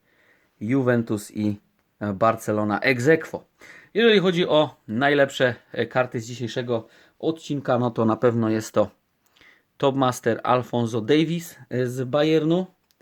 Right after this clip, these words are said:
No a tutaj z pozostałych kart na pewno te karty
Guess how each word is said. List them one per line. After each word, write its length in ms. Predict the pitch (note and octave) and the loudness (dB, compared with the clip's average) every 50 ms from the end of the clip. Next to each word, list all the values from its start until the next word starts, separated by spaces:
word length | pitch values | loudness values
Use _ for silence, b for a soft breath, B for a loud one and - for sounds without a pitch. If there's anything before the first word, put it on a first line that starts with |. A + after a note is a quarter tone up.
| b b b b b b b b _ - | b b b b b b b b _ -4
No 120 | D#3+ D#3 | -2 0
a 100 | C#3+ D3 | 0 0
tutaj 420 | - D#3 C#3 - C#3+ C3 C3 A#2+ - _ _ _ _ _ _ _ _ _ b b b b b b b b _ | 0 -2 2 4 4 4 4 2 -2 _ _ _ _ _ _ _ _ _ b b b b b b b b _
z 140 | - - | -20 -8
pozostałych 640 | - - D3+ C#3+ C#3 B2+ - - C#3+ C3 B2+ B2 - | -4 -2 0 0 -2 -4 0 2 4 4 4 4 2
kart 240 | - C3 B2+ B2+ A#2 | 2 2 2 2 2
na 120 | B2 A#2+ | 0 -2
pewno 320 | - - C3+ C3 C3 B2+ A#2+ | 0 0 0 0 0 -2 -2
te 120 | - A#2+ | -2 -2
karty 300 | A2+ - A#2 A2+ - B2 | 0 0 0 0 2 2